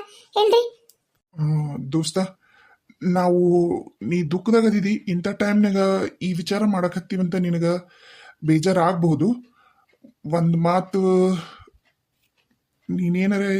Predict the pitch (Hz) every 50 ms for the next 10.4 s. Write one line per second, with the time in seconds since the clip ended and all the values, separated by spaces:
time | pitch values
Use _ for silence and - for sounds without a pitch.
0 | 190 185 - - _ _ _ _ _ _ _ _ _ _ _ - 175 160 180 165
1 | 180 180 170 208 202 180 185 180 185 214 220 214 214 214 - 185 180 175 170 156
2 | 156 - - 196 - - _ _ _ _ _ _ _ _ _ _ _ _ _ _
3 | _ _ _ _ _ _ _ - - 185 175 151 135 - - - - - - -
4 | - 175 190 190 165 156 151 - - 151 139 - _ _ _ _ _ _ _ _
5 | _ _ - 165 160 160 160 160 180 185 170 151 143 139 160 165 160 156 139 139
6 | - - _ _ _ _ _ _ _ _ _ _ _ - 175 156 151 156 160 180
7 | 170 165 147 143 143 135 127 - - _ _ _ _ - 165 151 143 147 151 160
8 | 160 156 147 147 151 151 151 151 139 151 147 147 175 190 - _ _ _ _ _
9 | _ _ _ _ _ _ _ _ _ _ _ _ _ _ _ - - 175 180 170
10 | 165 160 139 127 - - - -